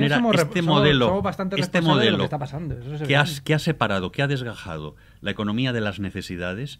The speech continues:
Speaker 1: y
Speaker 2: Ujú.
Speaker 1: que ha acabado desgajando, como dice Caritas in Veritate, Be-, Be-, Benedicto dieciséis muy bien, es decir, lo que ha hecho ha sido romper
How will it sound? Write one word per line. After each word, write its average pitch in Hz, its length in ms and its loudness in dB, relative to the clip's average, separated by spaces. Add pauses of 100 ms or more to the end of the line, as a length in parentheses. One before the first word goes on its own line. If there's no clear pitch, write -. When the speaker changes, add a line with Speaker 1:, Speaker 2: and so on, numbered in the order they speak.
(160)
Speaker 1:
y 139 40 -12
Speaker 2:
Ujú. 120 160 -8
Speaker 1:
que 127 80 0
ha - 20 2
acabado 120 440 -2
desgajando, 101 520 -4
como 90 160 -6
dice 104 220 -6
Caritas 104 320 -6
in 95 80 -6
Veritate, 92 360 -10
Be-, 90 160 -8
Be-, 82 200 -10
Benedicto 85 400 -10
dieciséis 92 340 -8
muy 92 140 -6
bien, 143 160 -2
es 104 60 -6
decir, 95 120 -10
lo 87 100 -10
que - 80 -10
ha - 20 -6
hecho - 120 -8
ha - 40 -10
sido 123 300 -8
romper 98 600 -6